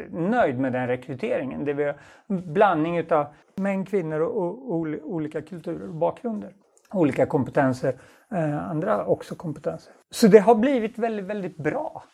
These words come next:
Så, så det, så det var ju glädje när jag fick frågan, och den här har ju bara vuxit under tiden när, när man också ser, för det som är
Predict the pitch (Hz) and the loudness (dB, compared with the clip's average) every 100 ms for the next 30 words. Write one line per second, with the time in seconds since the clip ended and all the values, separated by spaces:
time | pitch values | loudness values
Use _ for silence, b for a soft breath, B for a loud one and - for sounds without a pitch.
0 | _ _ 170 - 190 190 180 165 202 - | _ _ -8 -8 -14 -10 -6 -4 -6 -2
1 | 196 208 240 220 196 254 220 220 285 262 | 0 6 8 6 4 4 4 2 0 0
2 | 226 220 185 - 220 196 202 190 160 156 | 0 -2 -8 -4 -4 -2 -2 -2 -2 -4
3 | 165 185 117 113 175 180 175 165 147 185 | -4 -6 -4 -4 -4 -2 2 2 0 -8
4 | 196 - 185 156 156 151 151 190 165 143 | -10 -12 -12 -6 -4 -4 -6 -8 -8 -6
5 | 135 135 b b b 202 160 160 156 143 | -6 -8 b b b -8 -4 -2 0 -2
6 | - 160 - - 151 139 139 - - - | -4 -8 -8 -2 0 2 0 -4 -8 -4
7 | 160 214 214 214 220 - 214 | 6 6 6 2 -6 -6 -4